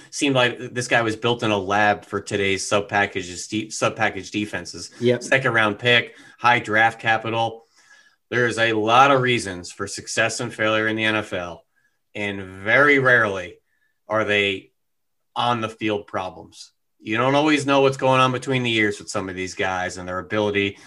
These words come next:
Speaker 1: to be coachable, to be likable, to be locker room guys. Uh, and from what I've heard,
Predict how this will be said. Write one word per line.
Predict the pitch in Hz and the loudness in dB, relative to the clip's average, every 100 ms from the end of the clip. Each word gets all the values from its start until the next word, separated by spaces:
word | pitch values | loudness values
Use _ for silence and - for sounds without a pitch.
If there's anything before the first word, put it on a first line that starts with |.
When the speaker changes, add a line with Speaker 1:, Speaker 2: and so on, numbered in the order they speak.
| _ | _
Speaker 1:
to | 101 | -6
be | 98 | -4
coachable, | - 123 123 120 107 113 113 - - - | -2 -2 0 -2 -2 -2 -2 -4 -16 -8
to | 101 | -4
be | 92 | -2
likable, | 92 113 117 107 110 107 104 | 0 0 0 -2 0 0 0
to | 101 | -4
be | 95 | -6
locker | 92 101 117 117 | -2 2 2 2
room | 107 110 107 | 0 0 0
guys. | 107 104 107 107 104 - - - - | 2 2 2 0 -2 -12 -20 -16 0
Uh, | 98 101 98 | 4 4 2
and | 98 | -2
from | 113 | -2
what | 110 | 2
I've | 107 110 | 2 2
heard, | 107 101 104 104 | 0 2 4 2